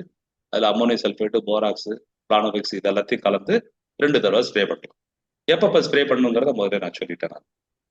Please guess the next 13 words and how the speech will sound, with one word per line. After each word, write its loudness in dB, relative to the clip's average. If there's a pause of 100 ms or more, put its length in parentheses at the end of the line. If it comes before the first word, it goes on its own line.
(160)
இது -2
வந்து 4
ரெண்டாவது 4
மிக 0
முக்கியமான -2
தொழில்நுட்பம். -6 (500)
மூன்றாவது 4
மிக -2
முக்கியமான -2
தொழில்நுட்பம் -10
வந்து -16
மண் 0
அணைக்கிறது. -6